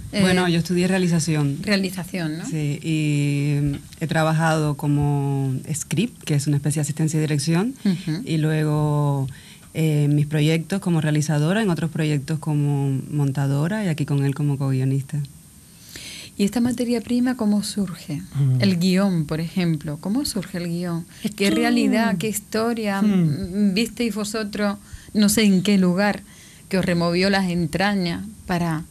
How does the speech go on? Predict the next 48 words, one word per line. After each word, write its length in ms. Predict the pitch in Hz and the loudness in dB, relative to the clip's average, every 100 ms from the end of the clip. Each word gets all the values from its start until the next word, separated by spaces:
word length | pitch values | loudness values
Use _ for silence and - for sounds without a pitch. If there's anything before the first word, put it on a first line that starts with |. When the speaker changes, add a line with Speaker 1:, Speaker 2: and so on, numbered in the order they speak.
| - | -8
Speaker 1:
proclamarlo 840 | - 190 175 170 185 180 175 170 170 - - - | -2 0 0 2 2 0 0 -2 -4 -14 -20 -2
a 100 | 175 | 2
los 120 | 180 | 2
cuatro 260 | 190 196 185 | 0 0 0
vientos 380 | 180 160 156 | 0 0 -2
del 120 | 160 160 | -4 -2
mundo 200 | 165 170 | 0 2
a 40 | 160 | 2
través 320 | 165 175 160 | 4 2 2
de, 300 | 175 160 - | 0 0 -2
de 160 | 170 165 | -2 0
una 200 | 160 160 | 0 -2
cinta? 460 | - 151 139 147 - - - - - | -2 -2 -2 -4 -10 -18 -20 -20 -8
Speaker 3:
Claro, 240 | 233 226 190 | -2 0 2
yo 120 | 220 | 2
creo 140 | 254 | 2
que 80 | 277 | 2
la 80 | 277 | 2
motivación 640 | 247 226 220 202 226 240 | 2 2 2 2 2 2
viene 320 | 226 226 233 233 | 2 2 2 2
de 140 | 214 | 2
cuando 260 | 196 185 180 | 2 2 4
yo 100 | 185 | 2
entré 260 | 196 202 208 | 2 2 2
en 80 | |
el 80 | 202 | 4
dos 120 | 180 | 4
mil 260 | 139 175 175 | 4 4 4
nueve 520 | 170 175 175 160 139 135 - - - 202 233 | 4 4 4 4 2 -2 -10 -20 -18 -10 -2
a 60 | |
estudiar 320 | 175 190 185 190 | 2 2 2 2
en 80 | |
la 60 | 190 | 0
escuela 340 | 165 185 180 | 0 0 2
de 120 | 175 156 | 2 2
cine, 360 | - 208 160 - - - - | 2 2 2 0 -8 -20 -4
donde 880 | 156 151 156 156 151 151 151 151 147 | 0 2 4 4 4 4 2 2 2
sabía 340 | 139 151 165 175 | 2 2 4 4
que 60 | |
iba 80 | 185 | 2
a 20 | |
estar 200 | 147 175 | 2 0
tres 300 | 151 165 - | 2 0 2
años 280 | 170 175 165 | 2 2 2
con 220 | 170 151 | 0 0
todas 220 | 139 151 | 0 2
las 120 | 143 135 | 2 0
comodidades, 800 | 160 143 143 151 208 240 240 | 2 2 4 2 2 2 0